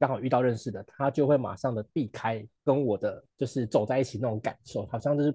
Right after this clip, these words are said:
不要让我，别人知道说我跟他认识之类的。然后比如说像是现在很少人用脸书了，以前我们很常用脸书嘛，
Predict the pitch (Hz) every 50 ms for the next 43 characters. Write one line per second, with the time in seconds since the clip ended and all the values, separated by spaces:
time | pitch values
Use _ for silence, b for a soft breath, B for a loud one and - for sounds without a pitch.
0 | - - - 120 127 139 135 143 147 127 117 98 - - - _ - - 120 113
1 | 113 131 135 - 127 101 92 - 107 110 113 113 - - - - 98 - _ _
2 | - - 147 147 151 175 165 123 98 90 - - - - 135 131 135 147 180 160
3 | 151 B B B B B B B - 127 127 127 135 123 165 160 160 160 160 147
4 | 156 170 156 147 143 - 165 160 151 143 131 123 - _ - - - 262 226 220
5 | 240 202 180 151 160 160 165 147 131 120 135 180 175 156 123 107 101 - 131 120
6 | 123 120 117 - 143 131 123 113 120 131 110 101 120 123 147 160 151 123 104 98
7 | - 120 113 113 117 101